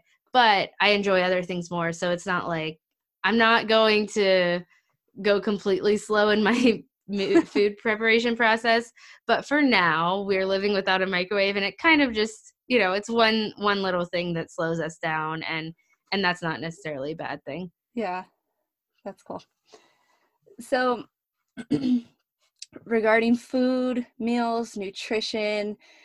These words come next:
Speaker 2: is there a way that you can see yourself becoming more of a mole-, more of a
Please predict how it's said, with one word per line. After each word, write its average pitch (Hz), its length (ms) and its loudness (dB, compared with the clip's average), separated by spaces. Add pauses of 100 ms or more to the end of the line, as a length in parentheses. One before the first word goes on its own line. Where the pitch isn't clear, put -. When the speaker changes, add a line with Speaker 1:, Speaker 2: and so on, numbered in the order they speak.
(760)
Speaker 2:
is 208 160 -2
there 233 500 -2 (440)
a 240 80 -2
way 185 600 -2 (100)
that 175 160 -4
you 196 100 -6
can 240 160 -2
see 226 160 -6
yourself 185 420 -6
becoming 180 480 -8
more 208 200 2
of 175 80 2
a 175 60 -6
mole-, 156 320 -4 (520)
more 233 300 6
of 220 200 2
a 180 100 4